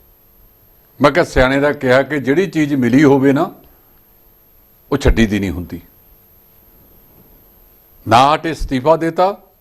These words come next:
ਨਾ ਤਾਂ ਕਿਸੇ ਨੇ ਮੰਤਰੀ ਮੰਡਲ 'ਚ ਬਣਾਇਆ ਤੇ ਨਾ ਮੁੜ ਕੇ ਡਿਪਟੀ ਸਪੀਕਰ ਹੀ ਕੋਲ ਆਈ।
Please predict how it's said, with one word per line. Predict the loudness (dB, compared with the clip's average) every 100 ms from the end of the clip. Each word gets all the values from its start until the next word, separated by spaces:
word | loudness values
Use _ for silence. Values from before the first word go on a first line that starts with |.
| _ _ _ _ _ _ _ _ _ _ 0
ਨਾ | 0
ਤਾਂ | 2 -2
ਕਿਸੇ | -4 -4
ਨੇ | -2
ਮੰਤਰੀ | 0 -2 -2
ਮੰਡਲ | -2 0 0
'ਚ | 0
ਬਣਾਇਆ | 2 2 2 0 -4 -14 _ _ _ _ _ _ _ _ _ _ _ -2
ਤੇ | 0
ਨਾ | 2 2
ਮੁੜ | 0 -6
ਕੇ | -6 -4
ਡਿਪਟੀ | -4 -6 -8
ਸਪੀਕਰ | -10 -10 -10 -6
ਹੀ | -2 -2
ਕੋਲ | -4 -6 -4
ਆਈ। | -4 -6